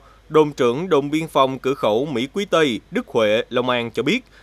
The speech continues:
đã phối hợp với Phòng Quản lý xuất nhập cảnh Công an tỉnh Long An và Công an huyện Đức Huệ tiếp nhận ba mươi bốn công dân Việt Nam lao động trái phép ở Campuchia từ đồn Công an biên giới hữu nghị Sôm Rông,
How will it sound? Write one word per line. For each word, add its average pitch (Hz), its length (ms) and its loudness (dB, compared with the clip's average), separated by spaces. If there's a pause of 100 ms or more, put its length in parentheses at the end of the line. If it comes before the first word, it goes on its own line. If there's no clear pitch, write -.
đã 135 160 4
phối 233 160 2
hợp 143 280 2
với 135 200 2
Phòng 143 340 0
Quản 127 220 0
lý 151 200 -2
xuất 247 240 -8
nhập 135 160 -4
cảnh 120 280 -2
Công 156 180 0
an 139 200 0
tỉnh 117 180 -6
Long 156 180 0
An 143 360 0
và 117 220 4
Công 127 180 -2
an 123 160 0
huyện 113 240 -4
Đức 233 120 -2
Huệ 113 340 2 (220)
tiếp 240 180 -4
nhận 127 320 -2
ba 170 120 6
mươi 170 120 0
bốn 170 260 0
công 156 200 -4
dân 151 160 0
Việt 135 180 -4
Nam 139 300 2
lao 123 140 2
động 107 220 -2
trái 135 220 0
phép 226 300 -4
ở - 60 -6
Campuchia 139 520 0 (280)
từ 156 120 -2
đồn 151 240 4
Công 165 180 0
an 156 240 0
biên 147 180 0
giới 156 300 0
hữu 123 120 -2
nghị 107 320 -2
Sôm 156 240 -2
Rông, 151 300 0